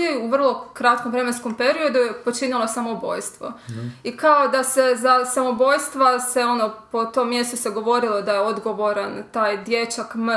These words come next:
Speaker 1: D, ali da to nikad nije, ono, službeno utvrđeno. I onda, onda nakon toga, e, p-, počinje taj prvi dio, smješten u, e, današnjicu, koji predstavlja tog M D, Matiju Dolenčeca,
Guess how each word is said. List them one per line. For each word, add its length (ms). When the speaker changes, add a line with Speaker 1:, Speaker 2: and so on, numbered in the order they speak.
Speaker 1:
D, 140
ali 180
da 100
to 180
nikad 320
nije, 260
ono, 240
službeno 480
utvrđeno. 580
I 120
onda, 440
onda 240
nakon 360
toga, 500
e, 80
p-, 80
počinje 420
taj 220
prvi 280
dio, 340
smješten 600
u, 360
e, 180
današnjicu, 1000
koji 340
predstavlja 640
tog 400
M 220
D, 60
Matiju 420
Dolenčeca, 880